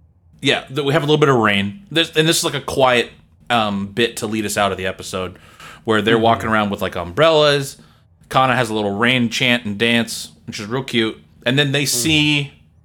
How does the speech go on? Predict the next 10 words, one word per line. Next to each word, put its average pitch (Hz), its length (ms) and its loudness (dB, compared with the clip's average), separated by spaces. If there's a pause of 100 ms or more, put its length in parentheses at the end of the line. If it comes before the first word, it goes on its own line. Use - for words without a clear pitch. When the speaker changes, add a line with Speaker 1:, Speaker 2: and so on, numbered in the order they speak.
(420)
Speaker 1:
Fafnir 110 640 0
hanging 139 300 0
out 123 220 0
just 117 160 -6
with 123 160 -4
an 120 80 -2
umbrella 113 540 2
across 135 360 0
the 156 100 -6
street. 151 500 0